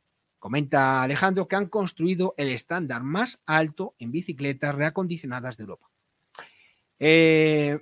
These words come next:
no se trata de una simple revisión visual. Los mecánicos de Tuvalu garantizan que cada bicicleta que sale de su lab cumple los mismos requisitos técnicos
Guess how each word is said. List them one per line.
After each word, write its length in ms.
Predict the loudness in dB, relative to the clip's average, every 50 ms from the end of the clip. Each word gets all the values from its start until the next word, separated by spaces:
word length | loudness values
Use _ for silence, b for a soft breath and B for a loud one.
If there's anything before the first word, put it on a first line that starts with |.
| _ -4
no 100 | -4 -4
se 140 | -2 -2
trata 260 | -2 -2 -2 -2 -4 -4
de 60 | -4
una 140 | -4 -4 0
simple 320 | 0 0 0 0 -4 -10
revisión 400 | -12 -14 -14 -14 -14 -14 -14 -14
visual. 320 | -14 -8 -6 -4 -4 -4
Los 120 | -6 -10 -14
mecánicos 440 | -14 -12 -12 -12 -10 -8 -8 -6 -6
de 80 | -6
Tuvalu 440 | -6 -4 -2 -2 0 -2 -2 -4 -6 -10 _
garantizan 800 | -8 -6 -4 -4 -4 -6 -6 -4 -4 -4 -4 -4 -6 -10 -10 -12 _ _ _
que 140 | -10 -8 -2
cada 220 | 0 2 2 2
bicicleta 500 | 0 0 -2 -4 -4 -2 -4 -4 -2 -6
que 80 | -8 -6
sale 260 | -6 -4 -4 -4 -4
de 80 | -4 -6
su 140 | -6 -6 -4
lab 180 | -4 -4 -6 -8 _ _ _ _ _ _ _ _
cumple 500 | 2 2 2 2 0 -4 -6 -6 -8 _
los 240 | -14 -14 -14 -10 -6
mismos 360 | -4 -2 -2 -2 -2 -4 -4
requisitos 540 | -6 -8 -10 -10 -12 -12 -12 -12 -16 -20 -6
técnicos 520 | _ 0 0 0 0 -2 -4 -8 -10 -10